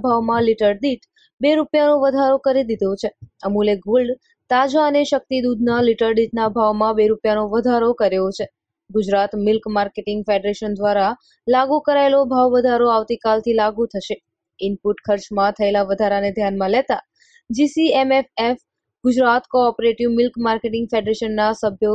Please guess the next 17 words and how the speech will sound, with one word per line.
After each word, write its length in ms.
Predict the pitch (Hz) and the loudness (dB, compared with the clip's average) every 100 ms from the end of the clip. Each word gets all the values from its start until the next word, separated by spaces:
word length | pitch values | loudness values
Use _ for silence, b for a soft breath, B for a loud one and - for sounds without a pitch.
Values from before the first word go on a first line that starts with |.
| 220 | -2
સંઘો 300 | 214 208 214 | -4 -4 -4
દ્વારા 360 | 202 202 214 247 | -2 0 0 -2
પણ 140 | 202 - _ _ _ | -8 -16 _ _ _
ખેડૂતોને 400 | 294 311 320 311 311 | 0 0 0 0 -2
ચૂકવવામાં 560 | 294 285 277 269 262 254 | -2 -2 0 2 2 0
આવતી 240 | 247 254 - | 0 -6 -8
કિંમતમાં 480 | 240 240 220 226 233 | -4 -4 -2 -4 -2
પ્રતિ 240 | 220 233 | -4 -4
કિલો 240 | 214 220 214 208 | -6 -2 -2 0
ફેટ 220 | 214 208 | -2 -2
રૂપિયા 300 | 220 220 208 | -2 -4 -2
પાંત્રીસ 400 | 214 214 233 233 | -2 -2 -2 -4
થી 120 | 254 240 | -4 -2
ચાલીસનો 440 | 240 226 233 - 233 | 0 2 0 -2 -4
વધારો 320 | 220 240 233 240 | -2 -2 0 0
કરવામાં 480 | 240 233 233 226 240 | -2 -2 -2 -2 -2
આવ્યો 320 | 214 175 185 | -2 -2 -4